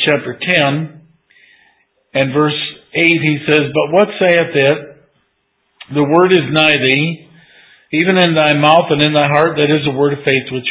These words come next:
we preach, "that if thou wilt confess with thy mouth the Lord Jesus,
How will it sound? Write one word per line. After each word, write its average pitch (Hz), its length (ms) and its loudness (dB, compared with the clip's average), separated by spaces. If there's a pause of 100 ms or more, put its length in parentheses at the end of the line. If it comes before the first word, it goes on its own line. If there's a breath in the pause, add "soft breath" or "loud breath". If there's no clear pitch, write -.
we 127 280 -8
preach, 175 320 0 (1120 soft breath)
"that 151 160 0
if 147 180 0
thou 185 300 4
wilt 180 320 0
confess 190 420 0 (220)
with 156 160 0
thy 175 160 4
mouth 143 400 0
the 131 80 -6
Lord 143 320 -2
Jesus, 127 440 -2